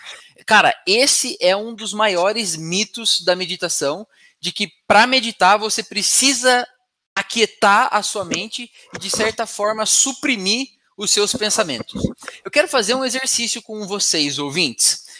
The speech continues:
É, eu sei que a gente não vai ter o feedback instantâneo aqui, mas então eu vou pedir pro Murilo e pro Felipe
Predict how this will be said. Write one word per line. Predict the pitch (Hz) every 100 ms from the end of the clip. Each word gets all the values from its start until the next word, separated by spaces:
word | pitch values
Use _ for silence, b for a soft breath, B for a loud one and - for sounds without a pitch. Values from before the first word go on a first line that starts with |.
| B
É, | 139 139 147
eu |
sei | 156 202
que | 202
a |
gente | 185 180
não | 185
vai | 165 170
ter | 175
o | 160
feedback | - 147 156 156 170
instantâneo | 165 - 165 151 180 180
aqui, | 151 - 233
mas | 247 190 180
então | 190 202
eu |
vou | 190 196
pedir | 190 185
pro | - 190
Murilo | 185 185 226
e | 233
pro | 208
Felipe | - 175 196 -